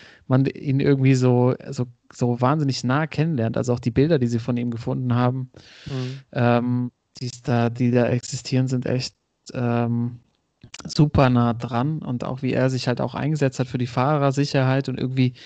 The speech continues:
Speaker 1: auch diese Mythen, die dann da durch die Boxengasse wabern,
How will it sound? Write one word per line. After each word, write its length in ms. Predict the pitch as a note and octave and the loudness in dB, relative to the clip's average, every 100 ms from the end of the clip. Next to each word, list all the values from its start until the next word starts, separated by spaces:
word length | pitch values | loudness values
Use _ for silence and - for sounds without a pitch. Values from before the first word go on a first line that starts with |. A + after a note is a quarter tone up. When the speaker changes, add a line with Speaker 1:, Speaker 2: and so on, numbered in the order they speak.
| - - | -20 -10
Speaker 1:
auch 160 | B2+ A#2 | -8 -2
diese 280 | B2+ B2 | 2 2
Mythen, 420 | A#2 C3+ E3+ E3 C#3 | 4 6 4 2 2
die 100 | C3 | 4
dann 220 | C3 B2+ | 4 2
da 160 | B2+ | 0
durch 260 | B2+ B2+ - | 0 -2 -4
die 100 | B2 | -2
Boxengasse 920 | B2+ C3+ C#3 B2+ B2+ B2+ B2 A#2+ A#2 | 0 0 -2 0 0 0 0 0 0
wabern, 580 | A#2 A#2+ C3 B2 A#2+ B2 | 0 0 0 0 -2 -8